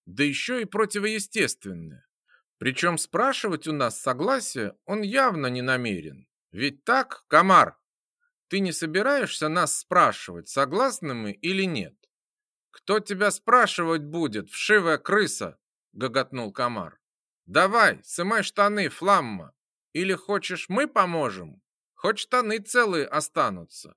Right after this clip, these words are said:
не будут дырявые, как твоя жопа». «М-м-м», протянул Ян. «Пожалуй, я откажусь.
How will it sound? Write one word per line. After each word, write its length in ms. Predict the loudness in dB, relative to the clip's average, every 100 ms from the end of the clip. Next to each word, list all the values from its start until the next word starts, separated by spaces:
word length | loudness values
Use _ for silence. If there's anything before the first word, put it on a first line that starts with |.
| _ _
не 200 | -6 -4
будут 420 | -2 -2 -2 -4 0
дырявые, 760 | 0 2 2 0 -8 -14 -20 _ -4
как 200 | -4 -4
твоя 380 | -4 0 0 0
жопа». 580 | -4 -4 -4 -8 -20 _ _ _ _ _ _ -10
«М-м-м», 720 | -6 -6 -6 -8 -8 -8 -10 _
протянул 480 | -2 -2 -2 -4 -4
Ян. 400 | -2 -2 -4 -12 _ _ _
«Пожалуй, 560 | 0 0 2 0 0 0
я 160 | 0
откажусь. 1000 | 0 -2 -2 2 2 2 -10 -14 -20 _